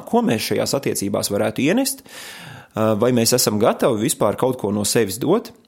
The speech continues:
jo attiecībās, ā, ja tikai viens no pāri ņem un otrs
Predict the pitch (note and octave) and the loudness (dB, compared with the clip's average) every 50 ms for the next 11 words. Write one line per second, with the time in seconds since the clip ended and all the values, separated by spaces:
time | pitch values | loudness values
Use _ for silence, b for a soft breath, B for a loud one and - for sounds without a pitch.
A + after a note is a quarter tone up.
0 | _ B B B B B B B - G2+ G#2 A2+ A2 A2 A2+ D3 E3+ F3+ D#3+ B2 | _ B B B B B B B -6 0 2 2 4 4 4 4 4 4 2 2
1 | - - A#2 A2+ G2+ G#2 G#2 G#2 G2+ - - - G#2+ G#2+ G#2 G2+ F#2+ F#2+ - _ | 2 2 0 0 2 2 2 2 2 2 0 2 2 2 2 2 0 -4 -10 _
2 | _ _ _ A2+ A2 - C3 - - A2 G#2+ G#2 B2 B2 A2 G2+ - - - - | _ _ _ -4 -2 -2 -2 0 2 0 2 2 2 0 0 0 -2 -4 -4 -6
3 | - _ _ _ _ _ - G#2+ G#2 G2+ - A2 G#2+ A2+ B2 B2+ A2 A2+ C#3 D#3 | -10 _ _ _ _ _ -4 -4 -2 0 2 2 4 4 4 4 2 2 2 2
4 | C#3 A#2+ A2 A2 G#2 G2 - - _ _ _ _ _ - A#2+ A2+ B2+ B2+ B2+ - | 2 2 0 0 -2 -2 -6 -10 _ _ _ _ _ -2 0 2 2 2 0 -2
5 | - - - | -2 -4 -6